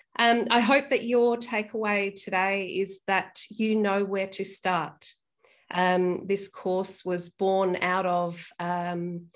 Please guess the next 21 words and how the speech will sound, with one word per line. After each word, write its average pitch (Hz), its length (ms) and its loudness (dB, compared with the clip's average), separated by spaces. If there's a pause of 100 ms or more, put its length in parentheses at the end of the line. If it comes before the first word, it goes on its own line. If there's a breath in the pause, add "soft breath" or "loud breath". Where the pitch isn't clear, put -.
(520 soft breath)
a 214 60 4
lot 214 160 6
of 214 140 6
frustration 269 720 2
that 247 100 2
I 233 100 2
saw 220 420 -2
from 196 460 -4
professional 196 680 -4
actors 226 680 2
and 185 260 -2
singers 240 600 2
and 202 120 0
dancers 214 460 -4
that 190 140 -2
I 190 80 0
was 185 160 -6
coaching 220 640 -2
into 220 320 0
the 196 80 -6
space. 185 640 -2